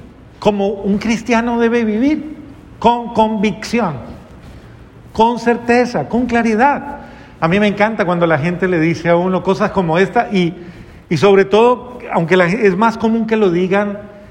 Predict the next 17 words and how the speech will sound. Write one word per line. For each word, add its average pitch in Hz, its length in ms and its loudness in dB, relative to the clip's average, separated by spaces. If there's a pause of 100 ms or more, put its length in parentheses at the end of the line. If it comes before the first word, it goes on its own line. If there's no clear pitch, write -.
(240)
en 165 120 0
el 160 140 -2
plano 180 440 0
puramente 202 540 0
humano, 208 400 0
¿no? 156 240 -6 (460)
Que 160 100 -2
la 156 80 0
gente 165 220 -2
le 180 120 0
diga 170 180 2
a - 20 2
uno 196 360 0
tipo 185 220 0
de 214 140 4
convicciones 190 640 -2
como, 175 480 -2